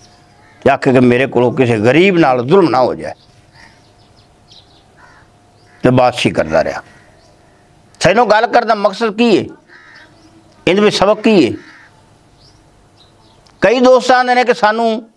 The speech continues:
ਉਹ ਗੱਲ ਸੁਣਾਓ ਜਿਹਦੇ ਵਿੱਚ ਸਬਕ ਹੋਵੇ। ਇਹਦੇ ਵਿੱਚ ਸਬਕ ਨਹੀਂ।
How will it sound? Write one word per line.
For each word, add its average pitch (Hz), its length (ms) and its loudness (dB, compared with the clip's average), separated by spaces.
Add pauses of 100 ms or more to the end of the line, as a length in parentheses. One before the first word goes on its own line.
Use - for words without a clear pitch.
(200)
ਉਹ 165 60 2
ਗੱਲ 196 240 2
ਸੁਣਾਓ 202 340 2
ਜਿਹਦੇ 196 240 -2
ਵਿੱਚ 175 180 0
ਸਬਕ 185 320 -2
ਹੋਵੇ। 92 300 -6 (1400)
ਇਹਦੇ 123 160 2
ਵਿੱਚ 151 140 0
ਸਬਕ 160 240 -2
ਨਹੀਂ। 247 220 0